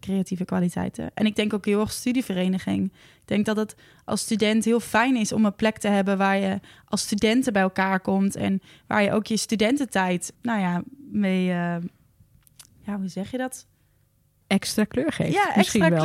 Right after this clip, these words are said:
Speaker 1: kleur geeft, inderdaad.
Speaker 2: Ja.
Speaker 1: Dat is wel mooi,
Speaker 2: Als we het
Speaker 1: inderdaad.
Speaker 2: dan toch over kleur hebben.
Speaker 1: Ja,
Speaker 2: Ja, ja.
Speaker 1: inderdaad.
Speaker 2: En ja, ik kan me voorstellen dat jouw creatieve talenten, eh, vooral in de muziek zitten.
Speaker 1: Ja.
Speaker 2: Je bent een en al muziek,
Speaker 1: Mhm.
Speaker 2: schat ik zo in.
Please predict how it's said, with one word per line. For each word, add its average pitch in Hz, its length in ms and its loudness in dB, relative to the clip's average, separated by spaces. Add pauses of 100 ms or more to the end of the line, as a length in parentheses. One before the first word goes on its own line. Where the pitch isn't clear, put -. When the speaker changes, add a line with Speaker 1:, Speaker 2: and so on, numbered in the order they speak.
Speaker 1:
kleur 440 120 2 (140)
geeft, 208 160 -2
inderdaad. 220 260 2
Speaker 2:
Ja. 214 60 4
Speaker 1:
Dat 269 180 0
is - 60 -14
wel 208 200 2
mooi, 202 100 2
Speaker 2:
Als 208 80 4
we - 20 2
het 185 100 2 (100)
Speaker 1:
inderdaad. 196 220 4
Speaker 2:
dan 190 100 0
toch 180 120 0
over - 160 -2
kleur 202 200 2
hebben. 170 200 6
Speaker 1:
Ja, 330 200 6
Speaker 2:
Ja, 175 260 4
ja. 262 80 -2
Speaker 1:
inderdaad. 226 420 4 (340)
Speaker 2:
En 190 260 2 (100)
ja, 170 260 -2
ik - 100 -4
kan 180 120 0
me 170 60 4
voorstellen 180 380 2
dat 165 140 0
jouw 165 380 4 (180)
creatieve 170 500 0
talenten, 170 640 4
eh, 160 160 0
vooral 175 300 0
in 180 80 6
de 156 60 8
muziek 156 300 6
zitten. 240 380 -2 (300)
Speaker 1:
Ja. 208 160 -4 (100)
Speaker 2:
Je 165 80 -2
bent 160 280 0 (260)
een 190 160 2
en 196 100 4
al 190 120 2
muziek, 202 440 2 (160)
Speaker 1:
Mhm. 247 420 4
Speaker 2:
schat 214 260 0
ik 196 80 -2
zo 190 160 0
in. 214 200 0